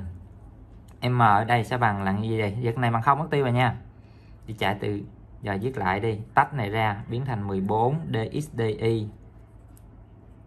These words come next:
À, tất cả ngoài đặt căn hai cho dễ hiểu,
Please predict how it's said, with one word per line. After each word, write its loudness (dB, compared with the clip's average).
À, -4
tất -2
cả -4
ngoài -2
đặt -8
căn -4
hai -2
cho -4
dễ -4
hiểu, -6